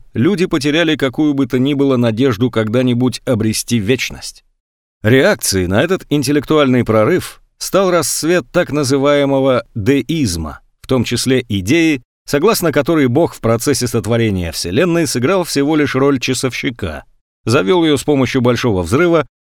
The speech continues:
а затем предоставил ей возможность работать без дальнейшего божественного вмешательства. Так была предпринята еще одна несостоятельная попытка религии приспособиться к новым знаниям.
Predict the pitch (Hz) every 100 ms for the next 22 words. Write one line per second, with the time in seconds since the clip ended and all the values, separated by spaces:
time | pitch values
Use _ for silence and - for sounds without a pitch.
0 | _ - 143 196 240 220 196 170 160 185
1 | 190 175 156 165 147 135 170 175 156 135
2 | 127 131 160 147 127 135 110 120 123 156
3 | 123 135 127 113 95 120 117 110 110 110
4 | 104 85 101 - 107 90 80 - - -
5 | _ _ _ _ _ 202 170 175 190 196
6 | 175 - 156 160 127 170 165 151 - 160
7 | 175 156 131 160 151 135 143 - 139 151
8 | 139 139 139 123 120 117 143 139 120 113
9 | 104 139 123 135 131 117 104 - 92 135
10 | 143 123 - 123 123 123 113 92 95 131
11 | 90 76 -